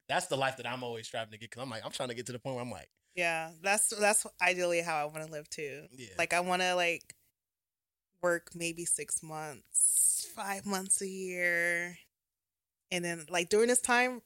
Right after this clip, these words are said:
Speaker 2: I really feel, I was like, "Why are we, like, the only creatures that don't, like, hibernate?"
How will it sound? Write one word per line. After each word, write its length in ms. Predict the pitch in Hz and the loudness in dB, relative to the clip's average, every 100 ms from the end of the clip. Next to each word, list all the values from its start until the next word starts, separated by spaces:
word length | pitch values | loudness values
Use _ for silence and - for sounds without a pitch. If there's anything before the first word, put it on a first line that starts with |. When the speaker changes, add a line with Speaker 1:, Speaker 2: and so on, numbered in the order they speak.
| - | 2
Speaker 2:
I 80 | 190 | 2
really 280 | 190 208 226 | 6 4 4
feel, 260 | - 196 - | 2 0 2
I 140 | 220 | 2
was 160 | 262 277 | 4 4
like, 360 | 277 214 - - - _ _ _ _ _ | 4 2 -2 -12 -20 _ _ _ _ _
"Why 200 | 202 202 | 4 4
are 60 | 247 | 6
we, 80 | 269 | 6
like, 240 | 240 208 | 4 4
the 100 | - | 0
only 400 | 185 190 190 180 - _ _ _ _ _ _ _ | -4 -2 -2 -4 -8 _ _ _ _ _ _ _
creatures 520 | - 190 - 151 143 - | -6 -4 -4 -6 -2 -2
that 140 | 170 | -2
don't, 140 | 165 165 | -6 -12
like, 160 | 139 | -12
hibernate?" 540 | - 160 208 - 117 | -6 -4 -4 -10 -16